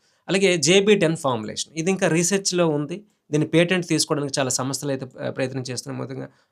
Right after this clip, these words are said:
ఆ, ఎరేనా బయోటిక్స్ లాంటివి. So ఇది పీర్ రివ్యూడ్ జర్నల్స్‌లో ఇది రిలీజ్ అయింది, జూకు మయో క్లినిక్‌లో. So ఇందులో, ఆ, రోజుకు నాలుగు మాత్రలు వేసుకోవడం, త్రీ మంత్స్‌లో వాళ్ళు డయాలసిస్ నుంచి వెనక్కి రావడం అనేది జరిగింది. So ఓవరాల్‌గా కన్క్లూజన్ చూసుకుంటే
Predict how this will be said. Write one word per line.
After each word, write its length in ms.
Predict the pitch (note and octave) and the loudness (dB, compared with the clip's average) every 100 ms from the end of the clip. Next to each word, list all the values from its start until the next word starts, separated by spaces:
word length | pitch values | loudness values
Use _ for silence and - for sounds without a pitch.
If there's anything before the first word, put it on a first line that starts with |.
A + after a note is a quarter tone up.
| - | -6
ఆ, 80 | C3+ | -2
ఎరేనా 420 | B2+ B2+ C3+ C3+ | 0 2 2 0
బయోటిక్స్ 540 | A#2+ A#2+ A#2+ A2+ - | 2 2 2 0 -6
లాంటివి. 320 | A#2+ A#2 C3+ E3 _ _ - - | -4 -8 -10 -14 _ _ -14 -4
So 60 | |
ఇది 100 | E3+ | -2
పీర్ 380 | F3 G3 A3 A3 | 0 2 2 4
రివ్యూడ్ 340 | A3 G3 F#3+ | 2 4 2
జర్నల్స్‌లో 720 | C3+ D3+ D#3+ E3 D#3 D#3+ F3+ D#3 | 4 2 2 0 -2 -2 0 0
ఇది 120 | C#3 | 0
రిలీజ్ 340 | C3+ C#3 C#3 | 0 0 -2
అయింది, 180 | A#2 G#2+ | -4 -4
జూకు 300 | G#2+ C3+ C3 | -2 -2 -2
మయో 260 | B2+ A#2+ A#2+ | -2 0 -2
క్లినిక్‌లో. 520 | A#2+ A2+ G#2+ A2 G#2 _ _ - _ | -4 -10 -10 -10 -12 _ _ -20 _
So 80 | E3+ | 0
ఇందులో, 480 | E3+ F3+ E3 F#3 F#3 _ _ | 2 4 2 0 -6 _ _
ఆ, 160 | C#3 C#3 | 0 2
రోజుకు 360 | C#3 F#3+ G#3+ G3 | 6 6 4 4
నాలుగు 240 | E3 D#3 | 4 4
మాత్రలు 320 | D3+ D3+ C#3+ | 2 0 -2
వేసుకోవడం, 420 | C#3 C3 C3+ C3 B2+ | -2 -2 -2 -4 -2
త్రీ 140 | D#3 | 0
మంత్స్‌లో 420 | F3 D#3+ D#3 C3+ | 2 2 0 -2
వాళ్ళు 200 | C3+ C3 | 0 0
డయాలసిస్ 420 | B2+ C3 C3+ C3 C3 | 0 0 0 -6 -8
నుంచి 160 | A#2+ | -12
వెనక్కి 200 | A2+ A2+ | -12 -12
రావడం 160 | G#2+ G#2 | -10 -10
అనేది 160 | G#2+ | -12
జరిగింది. 600 | G#2 - _ _ _ _ | -14 -20 _ _ _ _
So 180 | - F3 F3 _ - | -4 -4 -6 _ -2
ఓవరాల్‌గా 520 | D#3 G3 A#3+ A#3+ A3 | 2 4 6 4 2
కన్క్లూజన్ 480 | G#3+ F3 F3+ F3 E3+ D#3 | 0 -2 -2 -2 -4 -4
చూసుకుంటే 420 | D3 - D3 A#3+ | -10 -10 -12 -14